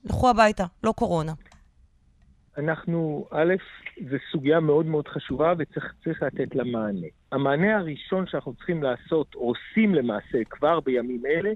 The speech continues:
Speaker 2: זה להעלות את מספר הבדיקות לקורונה. אנחנו היינו רק אתמול ב-, בתהליך של עלייה לכיוון האלפיים חמש מאות ואפילו יותר בדיקות, ואז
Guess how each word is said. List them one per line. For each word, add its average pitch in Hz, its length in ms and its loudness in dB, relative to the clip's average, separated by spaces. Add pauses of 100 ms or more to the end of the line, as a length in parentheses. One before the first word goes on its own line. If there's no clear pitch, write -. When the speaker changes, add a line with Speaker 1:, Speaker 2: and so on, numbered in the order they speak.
(360)
Speaker 2:
זה 160 100 -4
להעלות 147 500 0
את - 160 -8
מספר 156 420 -2
הבדיקות 156 540 -2 (320)
לקורונה. 127 1120 0 (640)
אנחנו 147 800 -2
היינו 165 460 0
רק 156 200 2 (260)
אתמול 170 680 2 (120)
ב-, 139 60 -2 (360)
בתהליך 135 1160 2
של 151 140 0
עלייה 135 360 2
לכיוון 135 420 -4
האלפיים 156 680 -2 (480)
חמש 147 420 -2
מאות 156 200 -2
ואפילו 156 320 -2
יותר 156 500 0
בדיקות, 143 640 0 (720)
ואז 151 720 2